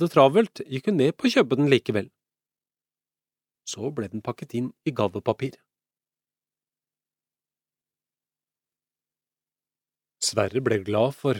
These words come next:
avbitertanga. Den var virkelig flott. Han hadde den på nattbordet da han la seg om kvelden, og han tok den med på skolen dagen etter. De hadde norsk med Cecilie i første time.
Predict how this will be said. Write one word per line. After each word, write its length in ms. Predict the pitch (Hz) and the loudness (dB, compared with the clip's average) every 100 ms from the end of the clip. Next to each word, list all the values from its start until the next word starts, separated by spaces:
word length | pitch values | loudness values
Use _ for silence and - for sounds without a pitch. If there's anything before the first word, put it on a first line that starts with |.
| 135 | -2
avbitertanga. 720 | 127 104 113 123 127 120 131 _ _ _ _ _ _ _ _ - | -2 -2 -2 0 2 2 -2 _ _ _ _ _ _ _ _ -12
Den 160 | 101 | -8
var 100 | 107 | 0
virkelig 520 | 113 104 - 151 127 139 | 0 0 -2 2 2 2
flott. 320 | 143 - - - _ _ _ _ _ _ _ _ _ | -4 -6 -18 -20 _ _ _ _ _ _ _ _ _
Han 80 | 135 | 4
hadde 220 | 135 123 | 4 4
den 160 | 120 113 | 2 2
på 80 | 147 | 2
nattbordet 480 | 139 - 120 147 170 | 2 2 0 2 4
da 80 | |
han 80 | 117 | 4
la 80 | 110 104 | 4 4
seg 160 | 127 | 0
om 80 | 127 | 0
kvelden, 460 | - 127 147 208 - - | 2 0 0 -6 -12 -4
og 80 | 127 | -2
han 100 | 131 | 0
tok 140 | 127 | 0
den 80 | 117 | 0
med 100 | 117 | 0
på 80 | - | -2
skolen 320 | - 117 208 | -2 0 0
dagen 180 | 123 143 | 2 2
etter. 300 | 123 - 190 _ _ _ _ _ _ _ _ _ _ _ _ _ _ _ _ _ _ _ _ _ - | 2 -2 -14 _ _ _ _ _ _ _ _ _ _ _ _ _ _ _ _ _ _ _ _ _ 0
De 80 | 143 | 4
hadde 160 | 175 | 4
norsk 320 | 147 - - | 4 0 -2
med 160 | 135 131 | 0 0
Cecilie 400 | 196 - 117 143 | -2 0 0 0
i 60 | 165 | 0
første 260 | 151 160 | -2 -2
time. 320 | 175 135 - | 0 0 -2